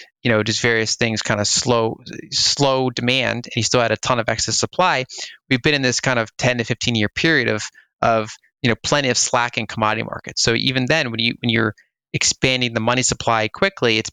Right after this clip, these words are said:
it's still being offset by the fact that, you know, commodities are not just going straight up. And I think that now we've kind of burned through a lot of that excess supply in a lot of markets.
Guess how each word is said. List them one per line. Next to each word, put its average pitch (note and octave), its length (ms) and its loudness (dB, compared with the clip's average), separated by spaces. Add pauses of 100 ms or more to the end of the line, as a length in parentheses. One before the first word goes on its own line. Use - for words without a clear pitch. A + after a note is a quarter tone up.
it's - 100 -2
still - 160 0
being B2 240 0
offset B2+ 440 0
by A2+ 140 2
the A2+ 60 0
fact A2+ 380 -2
that, G#2 140 -2
you A2+ 80 -2
know, G2+ 120 0
commodities A2+ 460 0
are A#2 60 -4
not A2 160 -2
just - 160 -4
going G#2+ 180 0
straight G#2+ 300 2
up. - 240 -2 (380)
And A#2+ 120 2
I A#2+ 60 0
think C3+ 160 -2
that A2 120 0
now B2+ 300 0
we've B2+ 160 -4
kind A#2 180 -2
of G#2+ 80 -2 (120)
burned A#2+ 340 2
through A#2+ 420 2
a G#2+ 60 0
lot A2+ 240 2
of A2+ 140 0
that A2+ 260 0 (500)
excess B2+ 380 0
supply C3 560 0 (160)
in D3 100 2
a D3 60 0
lot D3 160 2
of D3 60 -2
markets. D3+ 500 -2